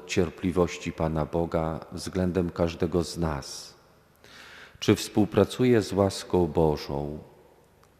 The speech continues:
Czy w swoim sercu mam nadzieję? Czy wierzę słowom Pisma Świętego, że ostateczny triumf należy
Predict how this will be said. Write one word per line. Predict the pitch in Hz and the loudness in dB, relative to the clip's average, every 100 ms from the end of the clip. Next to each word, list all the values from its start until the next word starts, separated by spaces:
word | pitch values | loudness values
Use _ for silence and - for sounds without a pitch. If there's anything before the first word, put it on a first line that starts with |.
| - | 0
Czy | 98 90 | 2 2
w | |
swoim | - - 92 90 | 0 -2 0 -2
sercu | - 92 87 - - | 0 0 0 -2 -4
mam | 85 82 85 82 - - 85 | -2 -2 -2 -6 -12 -12 -4
nadzieję? | 80 73 - 73 69 71 71 - - _ _ _ _ _ _ - | -2 -2 -6 -6 -6 -8 -10 -14 -20 _ _ _ _ _ _ -4
Czy | 90 | 0
wierzę | 92 87 85 82 | 4 4 4 0
słowom | - 87 80 82 80 82 80 - - | 0 -2 0 0 0 -2 -8 -16 -8
Pisma | 85 - 82 | -8 -4 -6
Świętego, | - - 76 73 - 85 82 85 85 - - - - - | -6 -8 -6 -4 -2 -2 0 -2 -2 -12 -20 -20 -18 -10
że | 82 87 87 85 - | 2 4 4 2 0
ostateczny | 95 - - 82 92 87 - 87 82 | -2 -2 -4 -2 -2 -2 -4 -6 -6
triumf | - 87 87 87 87 - - - - _ 82 | -4 -2 0 -2 -4 -8 -20 -20 -20 _ -2
należy | 85 82 82 - 82 82 | 0 0 0 -2 -2 -2